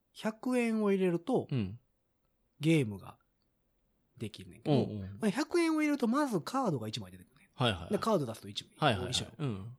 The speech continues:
Speaker 1: で、百円で一枚でも高いねんけど、
Speaker 2: うん。
Speaker 1: 百円入れたら一枚カードがもらえて、
Speaker 2: うん。
Speaker 1: で、それを使ってゲームができん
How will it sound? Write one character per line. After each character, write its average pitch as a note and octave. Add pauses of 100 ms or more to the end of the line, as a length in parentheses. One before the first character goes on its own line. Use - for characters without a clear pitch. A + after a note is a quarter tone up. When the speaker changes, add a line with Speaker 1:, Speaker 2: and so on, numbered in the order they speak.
Speaker 1:
で、 E3+
百 G#3+
円 A3+
で A3
一 G#3
枚 C#3
で G2+
も -
高 C#3
い C#3+
ね F2+
ん -
け F3
ど、 C#3
Speaker 2:
う A2
ん。 G#2+ (440)
Speaker 1:
百 G3
円 F#3 (100)
入 F#3
れ F#3
た A#3+
ら C#4+ (420)
一 C#3
枚 F2+
カ -
ー -
ド D3+
が C3
も G2+
ら G2
え -
て、 B3+
Speaker 2:
う -
ん。 - (440)
Speaker 1:
で、 A3
そ C#4
れ C#4
を C4+
使 -
っ B3+
て C#4
ゲ D#3+
ー C3
ム G#2+
が -
で -
き -
ん -